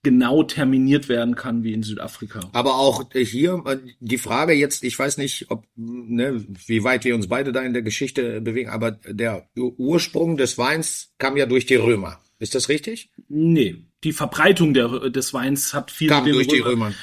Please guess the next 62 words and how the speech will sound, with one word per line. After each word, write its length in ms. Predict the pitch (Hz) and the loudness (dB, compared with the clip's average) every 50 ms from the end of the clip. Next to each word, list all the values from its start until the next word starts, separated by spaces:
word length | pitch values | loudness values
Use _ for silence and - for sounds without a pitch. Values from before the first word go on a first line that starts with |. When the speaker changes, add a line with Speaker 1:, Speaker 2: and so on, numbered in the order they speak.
| - - | -6 -2
Speaker 1:
Also 240 | - 135 143 170 165 | 0 4 6 6 6
das 260 | 160 165 160 170 - | 6 4 2 4 6
war 100 | 208 185 | 6 6
ja, 100 | 175 165 | 6 6
das 400 | 139 139 - - - - - - - | 4 0 -2 -4 -6 -8 -8 -8 -8
hatten 120 | 160 160 170 | -6 -4 -2
wir, 80 | 156 | -2
glaub 160 | 143 151 147 | 0 0 0
ich, 60 | 147 151 | 0 0
auch 100 | - 160 | -4 -6
schon 120 | - - 180 | -6 -4 -2
mal 80 | 170 | -2
in 80 | 160 160 | 0 0
einer 100 | 151 147 | -2 -2
kurzen 320 | - 160 160 - - 156 | -2 -4 -4 -4 -6 -8
Geschichte. 500 | 143 143 - - 160 165 - 175 160 151 - - - - - - - | -8 -6 -4 -4 -4 -2 2 2 2 2 0 -4 -20 -20 -20 -10 -2
Äh, 140 | - 139 143 | 2 2 2
überall, 340 | 135 185 185 175 185 160 147 | 2 4 4 6 6 6 6
was 140 | 156 - - | 4 2 2
die, 280 | 170 160 135 - - _ | 2 2 2 2 -2 _
alles, 240 | - 180 208 - 175 | 4 6 6 6 4
was 80 | 170 | 2
die 80 | - 170 | 0 2
Römer 220 | 151 165 170 170 | 4 6 6 6
erobert 360 | 143 127 151 160 175 175 165 156 | 4 2 2 2 4 2 2 2
haben, 180 | 160 156 151 | 0 -2 -2
haben 120 | 151 147 143 | -2 -2 -2
sie 80 | 143 | -4
sofort 420 | 139 135 131 - - 147 139 - 139 | -4 -6 -6 0 2 2 2 2 0
Wein 180 | 135 156 165 | -2 -2 -2
angepflanzt, 540 | - 160 165 160 156 - 156 143 139 - - | -2 -4 -4 -4 -4 -2 -2 -4 -2 -2 -2
weil 120 | 131 131 | 0 2
die 60 | 135 135 | 2 2
ja 80 | 127 | 2
viel 300 | - - - 156 156 131 | 0 0 -2 -2 -2 0
Wein 220 | 127 117 127 139 139 | 0 -2 -2 -4 -4
für 120 | - - | -4 -6
ihre 200 | 113 117 131 - | -6 -4 -6 -6
Truppen 320 | - - 139 131 139 139 | -6 -6 -6 -4 -6 -8
brauchten, 560 | - - - 85 82 85 - - - 98 98 98 | -10 -8 -6 -6 -6 -6 -8 -10 -14 -12 -10 -8
weil 140 | 98 98 | -8 -8
die, 240 | 107 117 113 113 113 | -6 -6 -4 -4 -2
ähm, 360 | 101 - 87 98 101 107 113 | -2 -2 -4 -4 -6 -6 -6
jeden 160 | 113 113 120 123 | -6 -4 -2 -2
Speaker 2:
Genau, 220 | 143 139 143 123 | 0 0 0 0
das 180 | 113 139 - 180 | 0 2 2 2
hattest 240 | 175 175 170 - | 2 2 2 2
du 60 | - 170 | 2 2
mal 180 | 160 156 156 | 2 2 2
erzählt, 540 | 143 123 - - - 156 156 180 190 190 190 | 2 0 0 0 0 2 2 2 0 0 0
dass 140 | 160 165 - | 0 0 0
Speaker 1:
Genau. 180 | 143 127 117 123 | 0 0 2 2
Speaker 2:
wegen, 280 | 156 151 147 147 143 135 | 2 0 0 0 0 0
wegen 160 | 156 147 156 | 2 2 4
dem 180 | 151 143 139 120 | 4 4 6 6
Wasser, 360 | 143 156 - - 196 180 180 | 4 4 6 6 4 4 4
dass 160 | 170 165 156 | 2 0 0
das 200 | - 151 143 - | 0 0 0 0
Wasser 360 | - 143 160 - 180 160 156 - | 0 -2 0 2 0 0 0 0
eben 240 | 147 151 151 151 | -2 -2 -2 -2
nicht 220 | 147 147 147 - - | -4 -4 -4 -4 -2
so 320 | 147 143 147 147 147 151 | 0 2 2 4 4 2